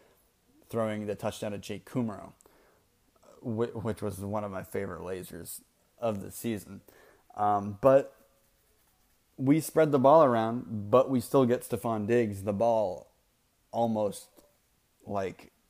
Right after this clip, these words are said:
ten targets a game. What's he get, like, ten to fifteen targets a game? Um, comes up with eight to twelve of them a game. So, like, I don't think that there's a thousand-yard receiver record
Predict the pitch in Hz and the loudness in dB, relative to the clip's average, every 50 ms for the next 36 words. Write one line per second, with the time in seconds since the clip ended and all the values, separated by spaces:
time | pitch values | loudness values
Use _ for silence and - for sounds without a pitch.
0 | _ _ _ _ _ _ _ _ _ _ _ _ _ _ _ _ _ _ _ _ | _ _ _ _ _ _ _ _ _ _ _ _ _ _ _ _ _ _ _ _
1 | _ _ _ _ _ _ _ _ - - 120 117 113 117 110 110 113 110 107 - | _ _ _ _ _ _ _ _ -8 -4 -2 -2 -2 0 0 0 0 0 -2 -4
2 | - 98 95 101 120 135 139 127 - 98 90 90 - - - 90 - _ - - | -8 -8 -8 -6 -4 -4 -4 -6 -8 -10 -12 -12 -12 -12 -14 -14 -14 _ -16 -10
3 | 113 113 120 120 107 - - 117 113 - - 120 117 110 - 117 117 113 110 101 | -8 -6 -6 -6 -6 -4 -4 -4 -4 -4 -6 -6 -6 -4 -2 -2 -2 -2 -4 -6
4 | - 101 98 - - 101 120 123 135 131 _ _ _ _ _ _ _ _ _ _ | -8 -12 -16 -14 -12 -10 -10 -10 -10 -12 _ _ _ _ _ _ _ _ _ _
5 | _ - - - 92 90 104 - _ _ - 123 117 113 104 92 101 104 120 - | _ -12 -10 -10 -10 -10 -12 -16 _ _ -6 -4 -4 -4 -2 -2 -2 -2 -2 -2
6 | - 110 101 92 87 - - - _ _ _ _ _ _ _ _ - 107 107 - | -4 -6 -6 -6 -8 -12 -20 -20 _ _ _ _ _ _ _ _ -12 -12 -12 -10
7 | - 107 92 - - - 98 101 107 110 127 120 127 131 135 131 - _ _ _ | -10 -12 -12 -8 -6 -4 -2 -2 0 0 -2 -2 -2 -4 -8 -10 -12 _ _ _
8 | _ _ _ _ _ _ - 135 135 131 143 139 135 135 139 135 - 127 120 117 | _ _ _ _ _ _ -8 -6 -4 -2 -2 -2 -2 -4 -6 -6 -4 -2 0 0
9 | 113 107 107 101 101 95 - - _ _ _ _ _ _ _ _ _ _ _ _ | 0 -2 -2 -4 -6 -8 -14 -20 _ _ _ _ _ _ _ _ _ _ _ _
10 | _ _ _ _ _ _ _ _ _ _ _ _ - - _ - 123 135 147 156 | _ _ _ _ _ _ _ _ _ _ _ _ -20 -20 _ -4 -2 0 0 0
11 | 147 123 - 135 123 - 120 98 117 107 104 107 107 - _ _ - 110 110 110 | 0 -2 -4 -4 -2 -2 -2 -2 -2 -4 -4 -6 -8 -12 _ _ -2 0 0 0
12 | 107 104 107 104 101 95 101 101 95 - - - 104 98 101 92 90 - - 95 | 0 -4 -6 -6 -8 -8 -8 -10 -12 -12 -10 -8 -8 -6 -8 -8 -10 -12 -14 -16